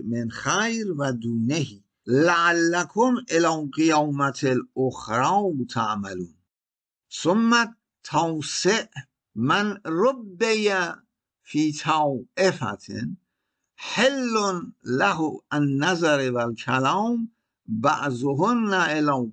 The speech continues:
بعض وبعضهم إلى بعضهن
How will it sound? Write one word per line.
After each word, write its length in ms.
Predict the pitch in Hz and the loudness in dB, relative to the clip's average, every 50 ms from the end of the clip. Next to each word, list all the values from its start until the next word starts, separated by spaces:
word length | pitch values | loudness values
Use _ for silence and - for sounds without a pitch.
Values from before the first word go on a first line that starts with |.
| 101 101 | -4 -2
بعض 400 | 139 175 196 196 185 196 190 165 - - - _ _ _ _ _ _ - 104 | 0 0 0 0 -2 -4 -6 -8 -12 -16 -20 _ _ _ _ _ _ -6 -2
وبعضهم 1040 | 120 143 143 131 147 156 151 143 165 139 127 156 220 240 220 214 214 208 190 185 180 - - | 0 0 2 2 2 0 2 0 -2 -2 0 2 2 4 4 2 2 0 -2 -4 -6 -4 -2
إلى 380 | 160 156 156 151 143 131 131 127 | 0 2 2 2 2 0 -2 -4
بعضهن 1040 | 113 104 127 120 - - 123 104 107 110 101 107 147 160 147 123 104 95 87 87 90 | -2 0 0 0 0 0 -2 -2 -2 -2 0 0 0 2 2 0 0 -2 -6 -12 -20